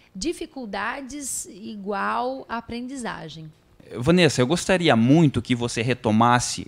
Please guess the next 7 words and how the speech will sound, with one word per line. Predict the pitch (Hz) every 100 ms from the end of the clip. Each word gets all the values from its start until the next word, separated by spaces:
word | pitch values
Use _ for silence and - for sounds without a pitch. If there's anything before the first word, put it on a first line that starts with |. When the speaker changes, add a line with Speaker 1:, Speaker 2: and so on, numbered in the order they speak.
| -
Speaker 2:
dois | 110 117 185 196
conceitos | - 117 - 127 127 120
que | -
você | 113 117 - 123 139 143 - _ -
acabou | 117 123 127
de | 135
citar | - 131 120 120 131